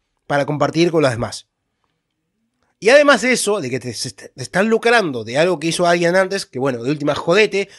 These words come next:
si no lo patentaste, jodete. Eh, además de eso, están cobrando un precio muy elevado. ¿Bien?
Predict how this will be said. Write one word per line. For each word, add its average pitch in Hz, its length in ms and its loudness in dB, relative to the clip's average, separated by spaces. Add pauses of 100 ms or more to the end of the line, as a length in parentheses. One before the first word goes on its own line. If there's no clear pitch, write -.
(140)
si - 120 -8
no 156 100 2
lo 175 100 4
patentaste, 170 640 -2 (380)
jodete. 196 560 -2 (1160)
Eh, 165 460 4 (180)
además 185 300 2
de 226 60 4
eso, 240 340 -2
están 220 260 -2
cobrando 202 300 2
un 190 100 -2
precio 190 380 0
muy 175 320 0
elevado. 156 520 2 (760)
¿Bien? 175 340 0